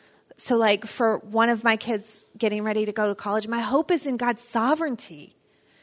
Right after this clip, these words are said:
that God is bigger than the decisions that we're making. My hope is in the character of God in these situations.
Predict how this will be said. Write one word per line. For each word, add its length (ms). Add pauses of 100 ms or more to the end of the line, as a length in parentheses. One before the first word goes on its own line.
(160)
that 160
God 220
is 180
bigger 540
than 200
the 80
decisions 540
that 140
we're 140
making. 400
My 120
hope 380
is 400
in 180
the 60
character 720
of 120
God 420
in 180
these 220
situations. 960